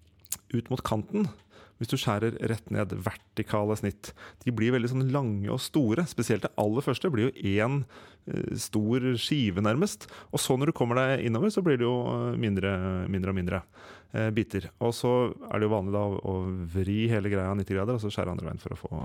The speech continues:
eh, små biter. Ehm, alternativet, det er jo å skjære, ehm, skrått innover mot sentrum. Altså, en matematiker vil kalle det å skjære radielt, for det er radien, ikke sant, som går fra sentrum ut i kanten. Så skjærer man på skrått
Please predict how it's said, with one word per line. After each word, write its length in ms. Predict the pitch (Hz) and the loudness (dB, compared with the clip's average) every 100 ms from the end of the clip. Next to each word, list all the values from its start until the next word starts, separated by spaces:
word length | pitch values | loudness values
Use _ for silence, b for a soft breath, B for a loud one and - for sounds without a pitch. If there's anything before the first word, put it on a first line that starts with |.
| - | -8
eh, 160 | 69 71 | -8 -10
små 200 | - 85 | -8 -8
biter. 240 | - - - - B B B B B B B | -8 -12 -16 -20 B B B B B B B
Ehm, 380 | 120 131 139 143 - | 0 2 2 0 0
alternativet, 800 | 151 147 135 117 127 180 214 139 | -2 0 0 0 2 2 2 2
det 100 | 151 | 2
er 200 | 135 113 | 4 4
jo 80 | 120 | 4
å 380 | 131 135 139 - 113 | 4 4 2 -2 -6
skjære, 560 | - 151 107 101 123 110 B B B B - _ _ - - _ _ - | 0 2 2 2 2 0 B B B B -20 _ _ -10 -10 _ _ -4
ehm, 640 | 104 101 98 98 95 95 92 - | 0 2 2 0 0 -2 -4 -8
skrått 540 | - - - 127 - - | -12 -4 0 0 -2 -4
innover 280 | 98 110 120 | -2 0 2
mot 160 | 117 - | 0 0
sentrum. 460 | 110 98 151 135 - b b b b b b - - | -2 0 -2 -2 -6 b b b b b b -20 -12
Altså, 140 | - | -4
en 80 | 95 | -4
matematiker 540 | 95 104 90 101 120 | -2 -2 -2 -2 -2
vil 60 | 117 | -2
kalle 160 | - 95 | -2 -2
det 80 | 101 | -2
å 80 | |
skjære 220 | - 95 - - | -2 -4 -4 -4
radielt, 720 | 95 98 101 110 135 160 - - | -2 0 2 2 2 -2 -8 -6
for 100 | 95 | -2
det 80 | 95 | 0
er 80 | 95 | 0
radien, 480 | 90 95 101 135 135 | 0 0 0 0 0
ikke 160 | - | -2
sant, 140 | 117 113 | -4 -2
som 80 | 107 | -4
går 100 | 95 | -2
fra 100 | 98 | -4
sentrum 420 | - 90 - 98 95 | -4 -4 -2 -2 0
ut 100 | 90 | -2
i 40 | |
kanten. 240 | 87 - - | -6 -6 -6
Så 140 | 110 | -6
skjærer 200 | - 92 95 | -2 -2 -2
man 80 | 98 | -4
på 80 | |
skrått 400 | 113 - 101 107 | -6 -2 -4 -2